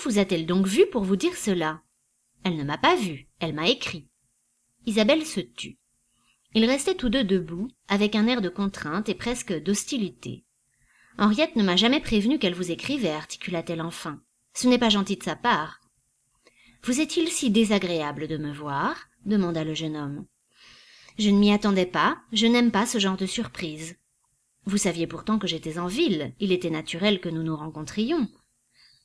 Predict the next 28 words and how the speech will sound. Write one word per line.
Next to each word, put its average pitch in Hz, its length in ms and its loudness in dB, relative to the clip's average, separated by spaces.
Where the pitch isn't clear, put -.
Vous 247 180 -2
appelez 285 260 2
ça 247 440 6
une 208 140 6
rencontre ? 190 640 -2
J'espérais 214 480 2
ne 220 80 4
pas 165 160 -2
vous 180 140 -6
voir. 185 420 2
Dans 220 80 4
une 202 180 6
ville 208 240 2
comme 165 220 0
Londres, 226 400 2
c'était 226 260 -4
chose 202 300 0
fort - 240 -6
possible. » « 180 560 -4
Vous 214 160 2
aviez 240 240 4
même 269 200 4
de 202 60 4
la 175 140 4
répugnance 185 440 0
à 175 60 -4
m'écrire, 247 480 0
semble-t-il », 165 720 -6